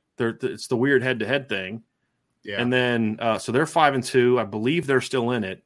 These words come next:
Speaker 1: They would need a lot to go their way. But Cincinnati and Tulane both can, you know, both are six and one, but they both control their own destiny from the standpoint of they both play each other this weekend, and the winner goes.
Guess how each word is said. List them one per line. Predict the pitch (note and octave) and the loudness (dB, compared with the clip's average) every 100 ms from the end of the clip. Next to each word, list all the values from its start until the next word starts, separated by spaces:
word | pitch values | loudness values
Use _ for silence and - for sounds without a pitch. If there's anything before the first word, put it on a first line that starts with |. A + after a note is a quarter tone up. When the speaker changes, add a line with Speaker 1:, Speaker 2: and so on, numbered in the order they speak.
| _ | _
Speaker 1:
They | C#3+ | 0
would | E3 D3 | 2 2
need | D3 | 0
a | A#2+ | 2
lot | A#2+ A#2 | 0 -2
to | G#2 | -4
go | A2+ | -4
their | G2 F#2 | -2 -4
way. | B2 G#2+ F#2+ G2 _ _ _ _ _ _ - | -4 -4 -6 -12 _ _ _ _ _ _ -4
But | A#2+ A#2 | -2 0
Cincinnati | - E3+ E3+ E3+ E3 | 0 0 2 4 4
and | C#3 | 2
Tulane | - F#3 D#3+ C3+ B2 A2 - | 2 2 4 2 2 -2 -12
both | A2+ C#3+ D3 C3+ | -6 2 2 2
can, | D3 B2 - | -2 -2 -4
you | C3 | -2
know, | A#2 | 0
both | G2 C3 D3 D3 | 0 0 0 0
are | |
six | B2+ D3+ - | -2 -4 -2
and | A2 | -2
one, | C3 E3 A#2+ | 2 2 2
but | A2 A2+ - _ _ _ _ | -2 -8 -10 _ _ _ _
they | C3 | 4
both | B2 E3 F#3 | 6 6 6
control | - D3+ E3+ D#3+ | 2 0 0 0
their | C#3 | 0
own | C#3 A#2+ | 0 0
destiny | C3 D#3 - C3 | 0 0 -2 -4
from | A2 C3 | -2 -2
the | A#2 | -4
standpoint | - C#3 C#3 C#3 B2+ | -4 -4 -4 -4 -2
of | A#2 G#2 G#2 | -2 -2 -4
they | A2 | -2
both | C3+ C3 - | 0 -2 -6
play | - E3 D3 | -2 0 0
each | - | 0
other | A#2 G2+ | -2 -2
this | F#2+ - | -6 -6
weekend, | G#2 F#2+ F2+ F#2+ A2 | -10 -10 -10 -10 -8
and | A2+ A2 | -4 -2
the | |
winner | A2 C3 A#2+ G#2+ _ _ A#2+ | 0 2 2 0 _ _ -2
goes. | A#2+ A#2 B1+ A1 - | 2 2 -2 -12 -18